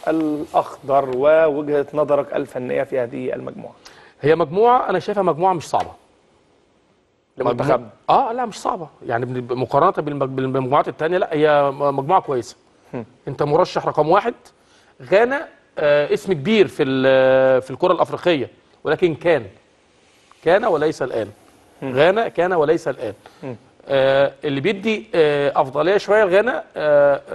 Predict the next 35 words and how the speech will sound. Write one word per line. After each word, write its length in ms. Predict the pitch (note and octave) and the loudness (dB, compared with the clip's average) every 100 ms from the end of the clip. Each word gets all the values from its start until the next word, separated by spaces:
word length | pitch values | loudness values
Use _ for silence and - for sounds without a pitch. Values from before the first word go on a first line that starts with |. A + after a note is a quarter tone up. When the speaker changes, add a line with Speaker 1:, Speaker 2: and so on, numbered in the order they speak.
| D3 C3+ | -2 -2
Speaker 2:
آم، 160 | C3 A#2+ - - | -4 -8 -16 -8
إن 100 | C#3+ | 0
هو 100 | E3 | 2
عنده 300 | F3 F#3 F3 | 2 2 2
عدد، 240 | F3 G3 F3+ - | 2 -2 -4 -4
آه، 200 | D3 C3+ | -2 0
غانا 240 | F3 G3 | -2 -2
من 160 | E3+ D3+ | -2 -2
ال-، 280 | C#3 C3+ A#2+ - | -2 -2 -6 -8
من 120 | D3 C#3+ | -6 -2
ال-، 260 | C#3 C3+ B2 | -2 -2 -6
ال-، 300 | C3 C#3 C3 | -6 -4 -4
الدول 540 | C#3 B2+ G3 E3 B2 A2+ _ _ _ _ - | -2 4 6 6 2 -4 _ _ _ _ -8
المصدرة، 800 | D3+ D#3 D#3 B2+ D3+ G3 D#3 - _ _ _ _ _ | -6 -4 -2 0 4 4 4 0 _ _ _ _ _
آه، 420 | C3 C3 C3 C3 | -4 0 2 2
للاحتراف 1120 | B2+ C#3+ E3+ - D#3 C3+ C3 B2 - C#3+ F3+ E3 | 0 2 2 2 -2 -2 -2 -4 -2 0 0 -2
الأوروبي 440 | C#3+ C#3 A#2+ G#2 - _ _ | -6 -6 -8 -16 -18 _ _
بشكل 260 | - - C#3 | -8 -6 -6
كبير. 300 | B2+ F3 C3 | 0 0 2
غانا 380 | D3+ C#3+ A2+ G#2 _ _ _ _ A#2+ | 0 0 -4 -8 _ _ _ _ -8
من-، 240 | B2 A#2+ | -4 0
يعني 320 | A#2+ A2+ A#2 | 0 0 0
غانا 240 | B2+ F3 E3 | 2 2 4
دايمًا، 460 | F#3 G#3 A3 G#3 - | 2 2 -2 -6 -8
آه، 360 | F3 C#3 C3 - - _ - | -4 0 0 -2 -10 _ -2
أوروبا 260 | D#3+ E3 | 0 2
عينها 180 | D3+ F3 | 0 0
على 160 | D3+ C3+ | 0 -2
غانا 280 | C3 A#2 G2 _ - | -4 -6 -10 _ -12
من، 320 | B2+ C3 A#2+ D#3 | -8 -6 -8 -4
من، 200 | C#3+ C3+ | -4 -2
من 140 | C#3 | -2
زمان، 400 | C3+ D#3+ F#3 B2+ | 0 2 2 -2
من 80 | C#3 | -4
الت-، 180 | C#3 | -6